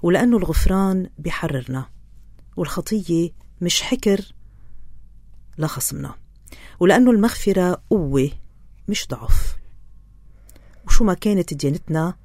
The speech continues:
بتضل الإنسانية بتجمعنا. ومثل ما بيقول القديس أغسطينوس: "كلما سمحت أكثر،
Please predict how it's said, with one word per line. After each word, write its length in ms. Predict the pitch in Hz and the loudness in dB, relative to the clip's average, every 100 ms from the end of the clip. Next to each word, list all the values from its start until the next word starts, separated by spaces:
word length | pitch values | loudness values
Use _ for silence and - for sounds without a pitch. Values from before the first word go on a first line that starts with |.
| - - - | -20 -18 -4
بتضل 340 | 160 156 214 | -2 0 0
الإنسانية 840 | 175 - 156 - 160 160 147 147 147 - - - | 0 -2 -4 -2 -4 -4 -4 -4 -6 -18 -20 -16
بتجمعنا. 600 | - 139 127 120 123 131 - - - - - - - | -8 -6 -6 -10 -10 -12 -14 -20 -20 -20 -20 -20 -6
ومثل 380 | 151 185 160 147 | -4 -4 -4 -2
ما 320 | 147 139 135 - - - | -2 -4 -6 -16 -20 -10
بيقول 440 | 160 156 226 147 - | -6 -2 0 -2 -4
القديس 640 | 135 135 139 180 135 - - | -8 -8 -6 -4 -4 -6 -10
أغسطينوس: 800 | 127 131 - 208 175 156 - - - - - | -4 -2 0 -2 -4 -4 -8 -12 -20 -20 -16
"كلما 320 | - 226 151 143 | 2 2 4 -2
سمحت 440 | - 139 156 - | -4 -6 -6 -8
أكثر، 440 | 139 - - 151 | -8 -8 -4 -4